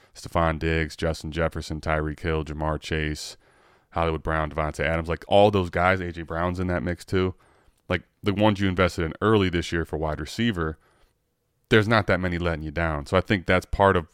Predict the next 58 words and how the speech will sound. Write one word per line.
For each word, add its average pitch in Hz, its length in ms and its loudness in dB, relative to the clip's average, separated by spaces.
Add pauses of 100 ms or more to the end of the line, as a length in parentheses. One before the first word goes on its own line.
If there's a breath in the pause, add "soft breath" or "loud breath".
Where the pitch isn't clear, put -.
(120)
what's - 240 -2
built 90 380 -2
in 85 120 -2
as 78 120 -6
well 95 340 4
is 82 220 -2 (600 soft breath)
you 101 140 0
can 95 160 -2
tr-, - 100 -4 (520)
the 104 160 2
whole 110 120 6
argument 85 320 4
is, 78 80 -6
you 80 60 -4
know, 78 60 -2
you 78 200 -6
go 85 180 -2
chase 80 300 -4
these 78 180 -8
running 80 220 -2
backs 78 400 -4
later 85 640 2
that - 300 -4
don't 156 240 4
necessarily 98 460 -2
score 87 320 0
Saquon 82 420 -4
Barkley 82 420 -2
or 78 120 -2
Austin 76 300 -4
Eckler 98 260 4
or 80 40 0
anybody, 76 340 -4
but, 76 220 -4 (480 soft breath)
you - 80 -8
know, 82 60 -2
you 82 140 -4
get 80 240 -4 (560)
some - 160 -2
of 82 60 -2
the 82 60 -2
crustier 131 380 4
ones. 95 200 2
You 92 60 0
don't 87 140 2
have 85 100 -2
to 80 120 -8 (220)
score 87 300 -2
as 80 80 -4
many, 92 400 0 (460 soft breath)
but - 120 2
you're 87 140 -2
winning 85 320 0
at 82 100 -4
the 80 60 -6
wide 78 200 -2
receiver 85 340 -4
spots. - 480 -2